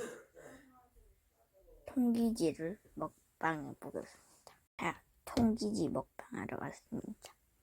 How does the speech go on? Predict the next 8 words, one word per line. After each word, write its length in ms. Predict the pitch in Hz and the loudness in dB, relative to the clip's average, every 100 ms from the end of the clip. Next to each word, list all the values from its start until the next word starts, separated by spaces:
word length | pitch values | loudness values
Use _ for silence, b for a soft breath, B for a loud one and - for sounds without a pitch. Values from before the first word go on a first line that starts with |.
| _ _ _ _ _ - | _ _ _ _ _ -4
안에 360 | 170 175 160 143 | 2 4 4 0
백 280 | - - - | -6 -10 -4
프로 240 | 190 190 | 0 2
주스가 720 | - - - - - 156 143 143 | 2 -2 -4 -16 -4 -2 0 0
함유되어 640 | - 180 190 - 143 - - | 0 0 0 2 0 0 -4
있다던데 880 | - 76 - 104 - - - - - _ B B B - | -6 -6 -4 -4 -6 -8 -12 -14 -18 _ B B B -8
진짜인지 880 | - 180 151 - 165 147 151 123 170 | -2 2 2 2 2 4 2 2 2
확인해보겠습니다. 1600 | - - 170 - 151 131 127 - - 123 - - - 98 - | 4 4 2 -4 -2 -2 -2 -6 -4 -6 -8 -12 -6 -4 -4